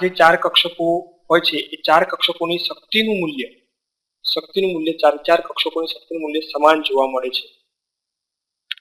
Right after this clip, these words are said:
તેમજ, અ, તેનો જે કેન્દ્રથી ચારે ખૂણાનો, અ, અંતર હોય છે, તે પણ સમાન જોવા મળે છે.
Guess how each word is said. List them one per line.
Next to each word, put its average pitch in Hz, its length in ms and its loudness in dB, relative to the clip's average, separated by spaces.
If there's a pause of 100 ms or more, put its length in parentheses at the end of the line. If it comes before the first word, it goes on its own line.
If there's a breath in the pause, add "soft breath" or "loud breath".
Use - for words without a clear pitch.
(140)
તેમજ, 180 320 6 (380 loud breath)
અ, 151 340 6
તેનો 160 180 4
જે 180 140 4
કેન્દ્રથી 170 520 2
ચારે 160 320 2
ખૂણાનો, 170 440 2
અ, 156 380 -8 (680)
અંતર 170 300 4
હોય 170 180 6
છે, 143 160 -2 (420)
તે 170 140 0
પણ 208 320 0
સમાન 180 480 4
જોવા 156 240 4
મળે 139 220 -2
છે. - 220 -4